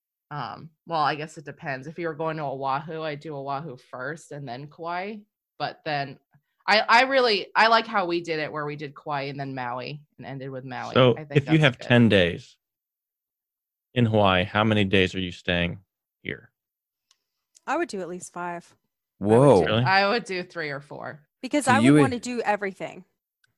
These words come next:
Speaker 3: I
Speaker 2: Okay.
Speaker 3: wanna do the Na Pali coast. I wanna go see Waimea Canyon. I wanna
Speaker 2: Is that
Speaker 3: do all
Speaker 2: because
Speaker 3: the
Speaker 2: you,
Speaker 3: adventure parks.
Speaker 2: is that
Speaker 3: And then
Speaker 2: because
Speaker 3: I'll
Speaker 2: you
Speaker 3: go
Speaker 2: can
Speaker 3: somewhere else and
Speaker 2: find
Speaker 3: do
Speaker 2: a,
Speaker 3: the beach.
Speaker 2: a lot of the other
Speaker 3: <laughs>
Speaker 2: things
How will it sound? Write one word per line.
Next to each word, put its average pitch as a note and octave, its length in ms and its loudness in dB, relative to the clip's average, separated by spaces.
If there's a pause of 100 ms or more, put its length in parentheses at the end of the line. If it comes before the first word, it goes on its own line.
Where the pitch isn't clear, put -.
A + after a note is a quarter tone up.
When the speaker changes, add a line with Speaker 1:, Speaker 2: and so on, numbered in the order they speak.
(120)
Speaker 3:
I - 80 0
Speaker 2:
Okay. A3 120 2
Speaker 3:
wanna B3 160 -2
do B3+ 180 -6
the A#3 100 -6
Na A3 120 -4
Pali F#3+ 320 -4
coast. F3 380 -10
I F3+ 100 -4
wanna G3+ 200 -10
go G#3 120 -8
see G#3 200 -12
Waimea F#3 460 -8
Canyon. F3 540 -14 (400)
I G#3+ 100 -4
wanna A3+ 140 -2
Speaker 2:
Is A2+ 60 2
that B2 180 6
Speaker 3:
do B2+ 60 4
all G3 80 0
Speaker 2:
because A#2 140 6
Speaker 3:
the A2+ 60 2
Speaker 2:
you, A#2+ 40 4
Speaker 3:
adventure F3+ 440 -6 (100)
parks. - 580 -10 (140)
Speaker 2:
is B2+ 120 -2
that C3 60 6
Speaker 3:
And B2+ 80 4
then B2 60 6
Speaker 2:
because B2+ 140 4
Speaker 3:
I'll B2 60 6
Speaker 2:
you B2+ 60 4
Speaker 3:
go A#2 60 0
Speaker 2:
can A2 100 6
Speaker 3:
somewhere G#2 200 -4
else G#2 80 4
and A2 60 8
Speaker 2:
find A2+ 160 6
Speaker 3:
do G#2+ 60 6
Speaker 2:
a, - 20 4
Speaker 3:
the G2+ 100 4
beach. - 420 -16
Speaker 2:
a A#2+ 60 6
lot A2+ 200 6
of A2 60 2
the G#2+ 100 4
other G2+ 200 6
Speaker 3:
<laughs> - 140 -4
Speaker 2:
things G2+ 500 2